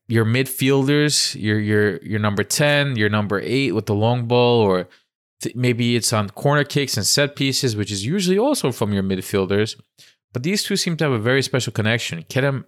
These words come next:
actually really does try to find Icardi behind the defenders. We've seen it many times. Uh, I mean, I feel like seven,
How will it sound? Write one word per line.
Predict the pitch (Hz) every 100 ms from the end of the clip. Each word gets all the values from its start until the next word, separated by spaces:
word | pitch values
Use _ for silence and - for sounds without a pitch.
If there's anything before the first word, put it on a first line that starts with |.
| _ -
actually | 127 131 - 107 104
really | 95 101 117 143 143
does | 104 104 139 135
try | - 123 120 110 92 - _ _
to | 98
find | - 113
Icardi | 107 - 117 107 101 98 92 98
behind | 98 95 98 95
the |
defenders. | 90 - 95 95 92 90 - _
We've | 107 104
seen | 127
it | 120
many | 113 107
times. | - 104 113 123 127 - -
Uh, | 85 92 90 -
I |
mean, | 104 107 98 - _ _
I | 98
feel | 143
like | 131
seven, | - 135 135 127 107